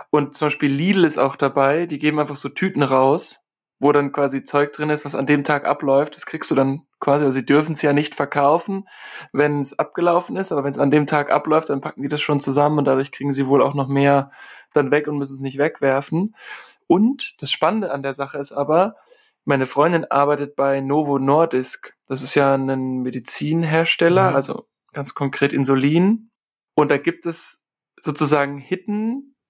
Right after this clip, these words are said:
Speaker 1: also so versteckte To-, Good-To-Go-Anbieter. Und das ist die Kantine von Novo Nordisk.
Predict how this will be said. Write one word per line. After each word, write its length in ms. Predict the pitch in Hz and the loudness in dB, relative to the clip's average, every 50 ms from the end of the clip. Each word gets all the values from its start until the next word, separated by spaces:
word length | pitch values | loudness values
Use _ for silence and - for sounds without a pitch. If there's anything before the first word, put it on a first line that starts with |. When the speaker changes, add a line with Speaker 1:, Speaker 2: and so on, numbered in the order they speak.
| _ _ | _ _
Speaker 1:
also 200 | - 147 143 - | -10 -8 -6 -6
so 100 | - 147 | -4 -4
versteckte 960 | 135 - - 151 - - - - 170 190 190 - - - 226 220 226 220 220 220 - - | -4 -2 -2 0 0 0 0 0 0 -2 -2 -6 -6 -2 2 4 4 4 2 -2 -8 -14
To-, 100 | - - | -12 -4
Good-To-Go-Anbieter. 1300 | - - 180 - - - 151 127 151 151 160 156 - 139 135 123 - 131 127 - 143 147 156 180 208 220 - - - - - - - | -2 -2 -2 -2 -2 -2 0 2 2 2 2 2 -2 -4 -4 -6 -6 -6 -4 -2 0 0 0 0 -2 -4 -10 -16 -20 -20 -20 -20 -6
Und 140 | - - 139 | -2 0 0
das 180 | 143 135 139 - | 0 0 -2 -4
ist 160 | 151 - - | -8 -6 -6
die 120 | 165 147 | -6 -6
Kantine 680 | - - 147 143 139 139 - - - 190 196 208 214 202 | -2 -2 -2 -2 -2 -2 -4 -4 -2 2 4 4 4 4
von 260 | - - 160 147 147 | 2 0 0 2 4
Novo 320 | 151 165 175 175 165 170 | 4 4 4 4 4 2
Nordisk. 720 | 160 151 151 147 147 139 120 123 127 - - - - - | 4 4 4 4 4 4 2 0 -4 -6 -8 -14 -16 -20